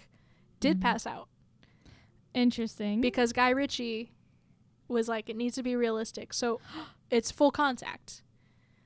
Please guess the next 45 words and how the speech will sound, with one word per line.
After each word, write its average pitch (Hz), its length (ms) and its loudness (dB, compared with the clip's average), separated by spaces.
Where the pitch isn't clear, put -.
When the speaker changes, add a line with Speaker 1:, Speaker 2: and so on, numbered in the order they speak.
Speaker 1:
A 233 80 2
lot 240 280 6
of 277 100 2
the 302 80 2
stuff - 240 -2
that 247 100 -2
they 240 120 -2
did 226 160 -4
was 220 140 -6
full 233 200 -8
contact. - 460 -10
Speaker 2:
<sighs> - 100 -6
Speaker 1:
And 254 360 2
listen, 277 460 2
it 262 140 6
wasn't 320 480 4
like 247 160 2
w-, 247 240 0
a 240 100 8
one 247 280 4
shot, 240 320 4
one 233 180 0
take, 233 240 0
and 226 80 -2
he's 233 180 0
unconscious. 226 720 -4
They 220 360 2
kept 277 180 2
Speaker 2:
Right. 247 60 -8
Speaker 1:
doing 269 240 -2
it - 120 -8
so - 380 2
many 254 240 -2
times 233 300 -4
'cause 240 100 -2
he's 247 160 2
like, 226 140 -2
"It's 226 120 -2
not 247 160 2
realistic 247 440 2
enough. - 180 -12
Like, 220 220 0
redo 247 240 4
Speaker 2:
Mm-hmm. 220 80 4
Speaker 1:
it, 196 120 -6